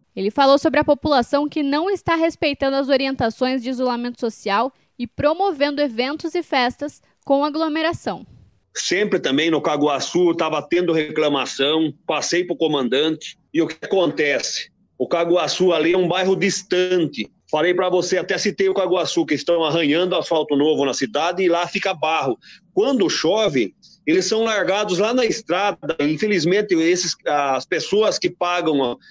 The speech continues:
Speaker 2: cadeirante, pessoas de idade, crianças, têm que andar sete quilômetros no barro.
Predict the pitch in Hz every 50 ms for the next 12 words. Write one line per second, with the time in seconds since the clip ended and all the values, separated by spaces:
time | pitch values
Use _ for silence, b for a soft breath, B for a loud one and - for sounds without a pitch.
0 | b b - - 180 180 - 202 196 170 147 165 180 190 196 180 139 - - 160
1 | 139 - 196 196 156 165 165 127 165 175 185 170 160 156 - 165 156 165 190 202
2 | 190 - - 202 196 190 208 202 196 214 202 185 - - 226 240 247 247 - -
3 | 202 - 202 175 180 196 202 196 - 196 202 202 208 170 151 165 165 165 151 139
4 | 127 107 -